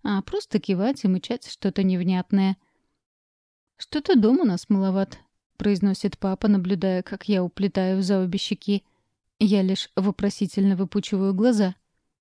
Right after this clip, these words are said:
«И ремонт давно не делали?» «Да всё же отлично», удивляюсь я. «Дом новый, уютный,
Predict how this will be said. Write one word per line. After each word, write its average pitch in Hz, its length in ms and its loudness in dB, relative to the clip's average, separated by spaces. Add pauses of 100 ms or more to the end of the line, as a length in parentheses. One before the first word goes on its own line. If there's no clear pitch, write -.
(340)
«И 202 80 2
ремонт 208 520 4
давно 190 300 2
не 190 160 4
делали?» 202 440 2 (680)
«Да - 140 -6
всё - 260 -6
же 196 120 -2
отлично», 202 640 0 (220)
удивляюсь 190 580 -2
я. 196 200 2 (400)
«Дом 208 340 4
новый, 214 540 2
уютный, 208 680 2